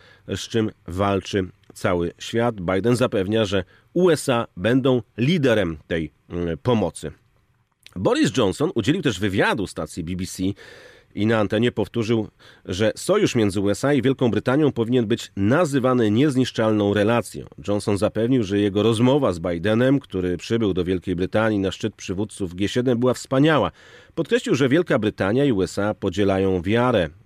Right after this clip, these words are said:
w prawa człowieka, porządek międzynarodowy oparty na zasadach i sojusz transatlantycki. Na takie rozmowy liczy wielu polityków. Em, to jest pierwsza zagraniczna podróż Joe Bidena, jak powiedziałem. Ambasady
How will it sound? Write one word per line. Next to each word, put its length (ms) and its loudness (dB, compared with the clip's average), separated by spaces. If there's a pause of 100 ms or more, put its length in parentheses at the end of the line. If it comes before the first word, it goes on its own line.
w 40 -20
prawa 280 -4
człowieka, 540 -2
porządek 440 -8
międzynarodowy 640 -2
oparty 440 -2
na 140 -2 (240)
zasadach 760 -2 (340)
i 240 -6
sojusz 560 0
transatlantycki. 1000 -6 (880)
Na 80 0
takie 220 2
rozmowy 380 2
liczy 240 2
wielu 300 4
polityków. 880 -6
Em, 640 2
to 80 -2
jest 180 -2
pierwsza 420 0
zagraniczna 520 -2
podróż 400 -4
Joe 120 0
Bidena, 460 -2
jak 120 -4
powiedziałem. 480 -4
Ambasady 680 2